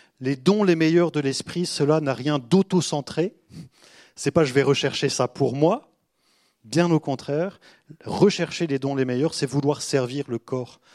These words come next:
de Jésus, le corps du Christ, l'Église, la communauté.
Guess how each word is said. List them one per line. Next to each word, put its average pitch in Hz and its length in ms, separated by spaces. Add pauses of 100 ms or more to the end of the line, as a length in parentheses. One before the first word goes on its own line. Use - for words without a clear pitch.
(580)
de 107 120
Jésus, 95 380 (880)
le 147 80
corps 117 220
du 107 100
Christ, - 480 (120)
l'Église, 113 520
la 143 100
communauté. 127 560